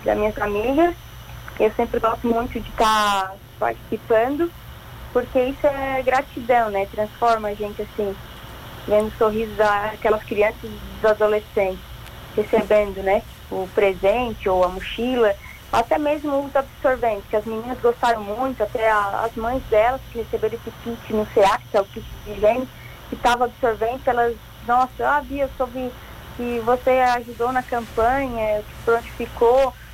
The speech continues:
Nossa, muito legal, o kit da higiene veio completo, até com absorvente, isso fez muita diferença."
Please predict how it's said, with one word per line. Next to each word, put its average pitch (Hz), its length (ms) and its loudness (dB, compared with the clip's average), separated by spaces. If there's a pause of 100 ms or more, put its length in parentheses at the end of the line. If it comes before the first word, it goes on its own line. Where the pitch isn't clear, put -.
(140)
Nossa, 254 300 -4
muito 269 340 -2
legal, 247 380 2
o - 20 -8
kit 254 320 -12
da 240 180 2
higiene 247 300 -4
veio 247 220 -2
completo, 240 640 2
até 233 160 -2
com 233 100 -6
absorvente, 240 720 -2
isso 240 140 -8
fez 240 180 2
muita 269 240 -2
diferença." 254 540 2